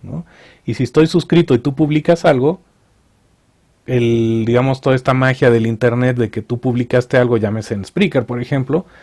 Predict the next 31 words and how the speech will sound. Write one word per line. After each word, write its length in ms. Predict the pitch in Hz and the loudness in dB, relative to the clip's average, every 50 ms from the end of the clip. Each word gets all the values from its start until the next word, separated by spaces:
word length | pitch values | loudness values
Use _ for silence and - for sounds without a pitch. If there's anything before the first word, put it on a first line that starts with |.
| - - _ _ _ - | -20 -20 _ _ _ -6
a 80 | 120 127 | -2 0
mí 140 | 139 147 | 2 4
me 140 | 151 151 143 | 4 4 4
llega 200 | 147 151 151 151 | 6 6 4 4
un 140 | 151 156 160 | 4 4 4
aviso 320 | 151 147 147 139 - 170 | 4 4 2 2 2 2
de 100 | 143 120 | 0 2
que 80 | 113 - | 0 -2
acabas 300 | 110 - 135 135 139 135 | 0 2 2 2 2 2
de 80 | 147 135 | 0 -2
publicar 460 | - 143 131 139 135 - 156 143 139 | 0 0 0 0 0 2 4 4 4
algo 200 | 139 139 139 143 | 4 2 2 2
y 60 | 127 | 2
yo 120 | 131 127 | 0 2
puedo 160 | - 143 139 131 | 2 2 4 4
definir 300 | 127 120 - 123 127 131 | 4 2 2 0 0 0
mis 140 | 135 131 | 0 -2
preferencias 500 | 131 - 135 - 147 135 131 127 - 139 | -2 -4 -2 0 0 0 0 0 -2 -2
para 220 | 127 - 120 107 - | -2 -2 -2 -2 -2
que 100 | - 110 | -2 -4
descargue 380 | 110 104 - - 120 120 117 | -4 -2 -2 -2 0 0 0
ese 340 | 123 - - 131 123 120 - - | 0 0 2 2 2 0 0 -4
episodio 480 | 127 120 - 120 - - 120 120 120 | -8 -6 -6 -4 -2 0 2 4 4
automáticamente 840 | 120 120 - 127 123 123 123 - 131 - 135 123 123 123 120 - 127 | 2 2 0 -2 -2 -2 -2 -4 -2 -2 0 0 0 -2 -2 -4 -4
si 100 | - - | -6 -6
estoy 240 | 101 - 107 107 117 | -10 -8 -6 -4 -4
en 80 | 120 | -2
la 140 | 123 131 - | -4 -4 -4
casa 260 | - 131 120 - 127 | -2 -4 -2 -2 -4
en 80 | 123 127 | -4 -2
Wi-Fi, 460 | 135 170 160 156 135 - 117 127 156 | 0 0 0 0 -2 -2 -4 -4 -4